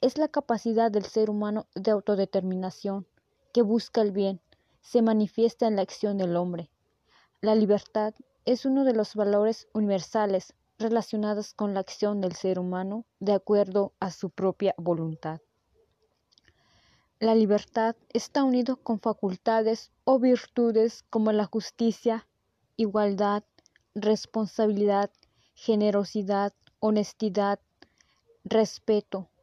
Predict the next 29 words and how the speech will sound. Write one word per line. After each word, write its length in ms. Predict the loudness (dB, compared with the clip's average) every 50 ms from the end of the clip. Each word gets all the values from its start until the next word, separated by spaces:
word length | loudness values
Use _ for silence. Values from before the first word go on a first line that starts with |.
| _ _ -4
etcétera. 800 | -4 -4 -4 _ -6 -2 -2 -2 0 0 -2 -4 -4 -6 -12 _ _ _ _ -20 -20 -20 -20 -20 -20 -20 -20 -18 -18 -18 -18 -20 -20 -20 _ _ _ -20 -20 -20 _ -20 -20 _ _ -20 -10 _
La 160 | 0 2 2
libertad 640 | 4 4 4 2 2 0 -4 _ -4 -2 -2 -4 -6 _ _ _ _ _ _ _ _ _ _ _ _ -2
es 220 | -2 0 0 0
la 100 | 0 0
voluntad 580 | 0 2 0 2 0 0 -2 -2 -2 0 0 0
de 140 | -2 -4
ser 260 | -4 -2 -2 0 0 -2
responsables 1000 | -4 -8 -8 -8 -6 -6 -6 -6 -6 -6 -6 -4 -4 -6 -8 -8 -10 -14 -20 _ _ _ _ _ _ _ _ -4
con 160 | -2 0 0
nosotros 600 | 0 -2 -2 0 0 0 0 -2 -4 -6 -4 -4
mismos, 680 | -4 -4 -4 -4 -4 -6 -6 -6 -8 -10 -14 -20 _ _ _ _ _ _ _ _ _ _ _ _ _ _ _ 0
vivir 400 | 2 2 4 4 4 4 4 4
en 140 | 4 2 0
el 140 | 0 -2 -2
amor 380 | -2 -2 -2 -2 -2 -4 -4 -6 -12 _
por 200 | -2 0 2 2
la 120 | 2 0 0
acción 560 | -2 -6 -10 -10 -8 -8 -6 -8 -10 -12 -14 _ _ _ -4
y 80 | -2 -2
dejar 420 | 0 -2 -2 -2 -2 0 0 2 0
vivir 340 | 0 0 2 0 0 0
por 240 | _ -2 -2 0 0
la 100 | -2 -2
comprensión 760 | -4 -4 -6 -6 -6 -6 -6 -8 -6 -8 -8 -6 -6 -4 -2
de 100 | -2 -2
la 120 | -2 -2
voluntad 640 | -4 -2 -2 -2 -2 -2 -4 -4 -2 -2 0 0 0
ajena. 600 | -2 -2 -4 -6 -8 -6 -6 -6 -6 -8 -10 -12